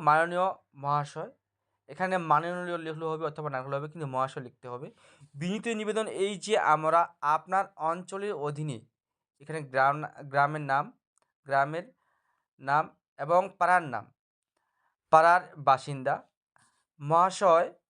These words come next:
বিগত কিছুদিন ধরে আমাদের পাড়ার পানীয় জলের সংকট দেখা দিয়েছে। আমরা দীর্ঘ কয়েকদিন ধরে পানীয়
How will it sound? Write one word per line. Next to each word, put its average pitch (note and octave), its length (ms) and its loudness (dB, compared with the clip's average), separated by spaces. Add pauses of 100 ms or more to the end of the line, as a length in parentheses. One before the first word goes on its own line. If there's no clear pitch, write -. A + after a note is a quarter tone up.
(180)
বিগত E3 300 -6 (140)
কিছুদিন D#3 440 -10
ধরে C3+ 260 -4 (260)
আমাদের C3+ 400 -2 (120)
পাড়ার B2+ 240 2 (100)
পানীয় C3 320 -4
জলের B2+ 260 -8 (320)
সংকট F3+ 380 -2 (120)
দেখা B2+ 180 -2 (100)
দিয়েছে। D#2+ 320 -18 (640)
আমরা C#3+ 320 6
দীর্ঘ D#3 320 -2 (200)
কয়েকদিন C#3 460 2
ধরে C3 240 -2 (580)
পানীয় E3 300 4